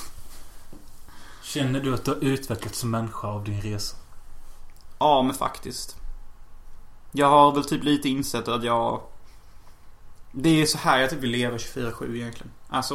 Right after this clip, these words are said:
Speaker 2: åka från stad till stad och uppleva vackra grejer, men också vara lite dekadens vid sidan. Men alltså liksom, för det värsta när man har gjort något sånt här, det är att komma hem och inse att man har sin jävla äckliga vardag.
Speaker 1: Ja. Ja, jag vet. Alltså, de gångerna jag har varit iväg på semester, så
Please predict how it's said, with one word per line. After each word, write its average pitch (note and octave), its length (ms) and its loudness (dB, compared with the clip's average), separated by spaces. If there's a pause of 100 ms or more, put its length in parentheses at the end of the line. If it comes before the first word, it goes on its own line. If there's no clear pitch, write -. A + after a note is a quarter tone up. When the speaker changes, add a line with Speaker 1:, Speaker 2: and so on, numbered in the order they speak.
Speaker 2:
åka C3 200 -4
från B2 160 -4
stad A#2+ 380 0
till A#2+ 100 -10
stad A#2 500 -2
och A#2 340 -6 (800)
uppleva B2 460 0
vackra A#2+ 380 -2
grejer, A#2+ 320 0
men A#2+ 140 2
också D3 220 0
vara D3 120 0
lite A#2 140 -4
dekadens B2 540 -2
vid B2+ 60 -4
sidan. A#2 680 -4 (440)
Men C3+ 120 -2
alltså D3 180 0
liksom, D#3+ 280 -4 (560)
för - 320 -4 (460)
det D3 120 -2
värsta E3 340 0
när C3 60 4
man C#3 100 2
har F#3 80 0
gjort F#3 80 -4
något D3 100 0
sånt C#3+ 160 0
här, B2 60 0
det D3+ 100 2
är - 20 2
att F#3 60 -4
komma E3 200 0
hem C#3 300 2
och B2+ 80 2
inse C#3 280 -2
att A#2+ 60 -2
man B2 140 2
har B2 120 0
sin B2+ 160 -2
jävla B2 220 0
äckliga A#2 260 -6
vardag. A2+ 360 -6 (540)
Speaker 1:
Ja. A2+ 220 -4 (320)
Ja, B2 240 6
jag G#2+ 140 0
vet. A2 240 0
Alltså, - 240 -6
de A#2+ 100 0
gångerna A2+ 500 0
jag A2+ 120 0
har G2+ 60 2
varit G2+ 200 -6
iväg A#2 120 -4
på - 60 -8
semester, A2+ 400 -6
så A2+ 280 -6